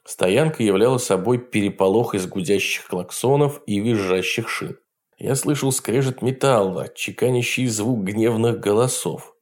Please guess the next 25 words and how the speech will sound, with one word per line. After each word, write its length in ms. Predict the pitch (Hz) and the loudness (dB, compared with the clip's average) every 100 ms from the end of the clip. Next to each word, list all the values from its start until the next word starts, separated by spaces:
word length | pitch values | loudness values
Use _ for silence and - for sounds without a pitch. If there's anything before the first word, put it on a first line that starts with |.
| _ - | _ -10
На 140 | 98 | -8
другом 400 | 98 95 117 120 | -4 0 0 0
конце 360 | 95 95 - 104 | 0 -2 -2 -2
стоянки 600 | - 95 113 151 135 87 | -2 -2 0 0 -2 -6
машина, 500 | 95 - - 95 101 | -6 -8 -4 -2 0
набрав 340 | 95 117 113 | 0 0 0
скорость, 600 | - - 151 160 131 - - | -4 -2 0 0 -2 -8 -14
врезалась 560 | 101 110 113 107 123 | -4 0 0 0 -2
в 80 | - | -2
фонарный 480 | - 110 101 98 135 | 0 4 4 2 0
столб. 420 | - - 123 127 - _ - - - _ _ _ _ | -2 -4 -6 -6 -18 _ -20 -20 -20 _ _ _ _
Когда 340 | - 101 110 | -2 2 2
ревущий 520 | 117 107 113 110 - 101 | 4 4 2 0 -2 -2
звук 500 | 101 101 123 - - | -2 -2 -4 -4 -2
прорезал 600 | 98 98 110 98 95 95 | 2 4 2 2 2 0
воздух, 520 | 143 143 110 - - | 0 -2 -4 -12 -12
я 180 | 95 110 | -4 -2
подумал, 680 | - 117 139 143 135 139 - _ _ | 0 0 2 2 2 0 -6 _ _
интересно, 640 | 147 - 170 101 - 120 - _ | -4 0 0 0 -4 -12 -16 _
стал 340 | - - 202 | -6 0 0
ли 140 | 196 190 | 0 -2
теперь 580 | 151 - 175 165 165 - | -2 0 2 2 -2 -2
водитель 640 | 110 160 147 110 104 101 | 2 2 2 -2 -2 -2
высохшим 540 | 120 117 92 - 123 | -2 -4 -8 -4 -2
трупом? 480 | 123 117 - - | -2 -4 -4 -8